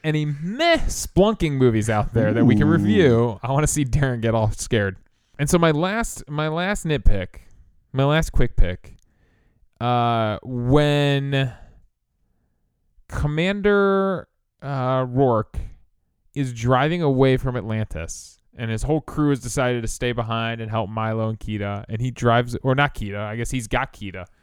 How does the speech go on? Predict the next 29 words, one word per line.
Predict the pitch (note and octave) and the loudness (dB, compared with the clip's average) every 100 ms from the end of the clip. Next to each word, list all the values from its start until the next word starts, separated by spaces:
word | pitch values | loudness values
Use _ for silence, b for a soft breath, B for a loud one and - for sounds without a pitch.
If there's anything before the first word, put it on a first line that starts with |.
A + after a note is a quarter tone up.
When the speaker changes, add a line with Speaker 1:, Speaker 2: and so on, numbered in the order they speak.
| _ - | _ -4
Speaker 2:
Right, | F#2+ F2+ | 0 0
Speaker 1:
prisoner. | C3 C#3 A2 G2+ | 0 -2 -2 -2
Speaker 2:
right. | F#2 F2+ _ _ _ _ _ _ _ _ - b b b b b | -2 -4 _ _ _ _ _ _ _ _ -20 b b b b b
Speaker 1:
When | - | 4
he's | F#3 B2+ | 6 4
driving | D3+ D3+ E3+ | 2 4 2
away, | D#3+ C#3 C#3 B2+ | 2 4 4 2
he | C3 | -2
says, | C3 - B2 A2+ - _ _ | -6 0 0 0 -2 _ _
"P | - G3+ | 4 4
T | - G#3+ | 0 -6
Barnum | B2 A#2 C3 C#3 B2+ | 0 2 2 0 -2
was | G#2 | -4
right." | F2+ G2 G#2 - _ _ _ _ _ _ _ _ _ _ _ _ _ _ _ _ _ - - | -4 -2 -2 -2 _ _ _ _ _ _ _ _ _ _ _ _ _ _ _ _ _ -20 -18
Speaker 2:
Yeah, | D#2 D2 | -12 -10
that | D2+ | -8
got, | E2 - | -8 -6
went | E2 D#2+ - | -4 -6 -6
right | E2+ E2 | -4 -4
over | D2 | -4
my | D#2 | -4
head. | D#2 D#2 | -4 -4
Speaker 1:
It's | |
Speaker 2:
I | E2 | -2
have | D#2+ | -2
Speaker 1:
like, | |
Speaker 2:
no | D#2 | 0
Speaker 1:
"What?" | D#2+ | 0
Speaker 2:
idea. | D#2+ E2 E2+ | -2 -2 -4